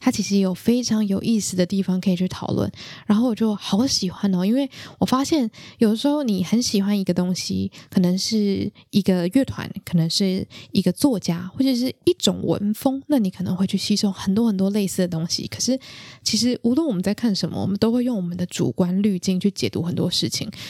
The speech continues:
那我自己在看珍奥斯汀的时候，我一样也是用我自己的主观意识，或者是用我的生命经验去解读。那很多时候我在看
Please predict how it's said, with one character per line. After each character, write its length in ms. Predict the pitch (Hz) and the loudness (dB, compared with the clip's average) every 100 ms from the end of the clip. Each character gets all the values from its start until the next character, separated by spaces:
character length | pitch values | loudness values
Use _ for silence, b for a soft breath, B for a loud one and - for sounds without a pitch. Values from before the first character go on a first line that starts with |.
| B B | B B
那 100 | 240 | 0
我 160 | 196 - | 0 -4
自 160 | - 320 | -2 -2
己 100 | 233 | 0
在 160 | 233 | -2
看 200 | 220 214 | 0 0
珍 120 | 196 190 | 0 0
奥 80 | |
斯 140 | 185 175 | 0 0
汀 80 | 190 | -2
的 80 | |
时 140 | 185 175 | -2 -2
候， 160 | 180 | -2
我 180 | 180 185 - - | -2 -2 -4 -2
一 100 | 214 | 0
样 160 | 269 | 0
也 100 | - | -2
是 180 | - 196 | -2 0
用 140 | 202 190 | 0 0
我 100 | 180 | -2
自 100 | 214 | 0
己 80 | 190 | 0
的 120 | 185 - | -2 -2
主 180 | 180 | -2
观 320 | - 175 170 180 B B B B | 2 2 0 -4 B B B B
意 180 | 247 180 | 0 2
识， 360 | - 190 180 - - | 0 0 -4 -8 -2
或 100 | 202 | 0
者 60 | |
是 180 | 185 214 | 2 0
用 160 | 226 202 | 0 0
我 100 | - | -2
的 60 | |
生 180 | 180 269 | 0 0
命 160 | 285 240 | 2 2
经 140 | 240 | 0
验 100 | 233 | 0
去 120 | 226 | -2
解 200 | 202 - - | -2 -4 -4
读。 200 | - - B B B | -6 -6 B B B
那 200 | 311 302 - _ | 0 0 -2 _
很 120 | - | 0
多 140 | 202 269 | 2 2
时 100 | 240 | 2
候 160 | 240 233 | 2 2
我 120 | 180 | 0
在 160 | 208 202 | 0 -2
看 400 | - 214 185 | 0 0 0